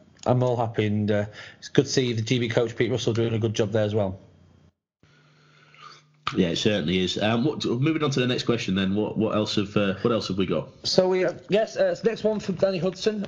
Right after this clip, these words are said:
Speaker 1: Uh, thank you very much. Um, very Steelers oriented, but would it be better for the Steelers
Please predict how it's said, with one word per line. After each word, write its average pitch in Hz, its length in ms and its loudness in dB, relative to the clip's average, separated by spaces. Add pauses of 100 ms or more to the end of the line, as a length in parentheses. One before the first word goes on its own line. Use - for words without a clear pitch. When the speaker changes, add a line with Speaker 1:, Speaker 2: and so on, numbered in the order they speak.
Speaker 1:
Uh, 135 280 0
thank 143 220 -4
you 143 80 0
very - 20 -2
much. - 360 -6
Um, 180 360 0 (640)
very 202 200 2
Steelers 226 440 -2
oriented, 147 400 0
but 156 80 -2
would 226 100 0
it 294 80 -2
be 320 60 -2
better 214 340 0
for 151 120 -6
the 123 60 -2
Steelers 113 540 -4